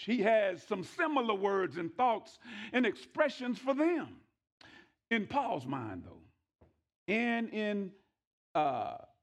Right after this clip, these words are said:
in Paul's mind and heart, the Thessalonians would be the greatest blessing he could possibly receive at the judgment seat of Christ. For them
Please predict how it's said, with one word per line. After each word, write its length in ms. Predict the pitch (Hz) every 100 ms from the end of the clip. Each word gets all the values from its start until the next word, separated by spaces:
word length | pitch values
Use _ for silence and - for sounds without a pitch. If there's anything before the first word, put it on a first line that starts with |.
| _ _ _ _ _ -
in 120 | 156
Paul's 400 | - 233 220 180
mind 460 | 202 208 208 202 -
and 180 | 160 143
heart, 640 | - 185 127 101 _ - _ _ _ _ _ _ _ _ _ _ _ _ _ _
the 80 | 120
Thessalonians 1080 | 123 - 202 185 185 202 196 180 160 147 131
would 300 | 143 160 120
be 400 | 160 156 143 117 - _ _ -
the 80 | 107 104
greatest 720 | 180 220 240 233 233 - -
blessing 720 | 127 190 208 - 202 196 196 - _ _ _ _
he 100 | 233
could 300 | 233 - -
possibly 600 | - 226 214 - 196 185 185
receive 760 | 180 - 185 165 123 104 104 101 _ _ _ _ _ _
at 240 | - 156 -
the 80 | 135
judgment 580 | 104 180 160 117 123
seat 200 | 120 147
of 120 | 131 110
Christ. 600 | - 90 76 _ - - _ _ - _ _ _ _
For 100 | 123
them 440 | 117 208 101 82